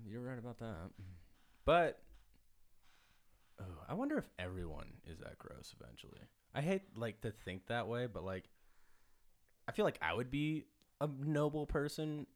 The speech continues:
but then when I think about, like, having absolute power, I just don't know. Like, I don't know 'cause I've never been there. And I hate to say that 'cause, like,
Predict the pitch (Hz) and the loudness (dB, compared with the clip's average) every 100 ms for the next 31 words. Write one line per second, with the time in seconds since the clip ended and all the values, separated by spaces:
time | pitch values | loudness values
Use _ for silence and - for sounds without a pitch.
0 | - 110 127 123 120 113 117 107 98 92 | -6 -2 2 4 4 2 0 2 2 2
1 | 90 - 98 92 98 90 87 - 98 - | -2 -2 0 0 -2 0 -2 -2 -6 -2
2 | 90 85 98 101 - - - - 147 190 | 0 0 0 -4 -10 -20 -8 -2 2 2
3 | 131 - 127 135 90 95 143 101 - - | 2 4 4 4 2 2 2 2 -4 -14
4 | - - 110 143 175 202 175 101 104 113 | -10 -2 0 4 6 6 4 4 2 2
5 | 104 98 117 110 143 82 73 - - - | 2 2 2 2 0 0 -4 -6 -8 -10
6 | - - - - - - - 127 135 180 | -14 -16 -18 -18 -20 -14 0 4 6 6
7 | 160 - 95 110 110 107 101 85 | 4 0 0 0 0 0 0 0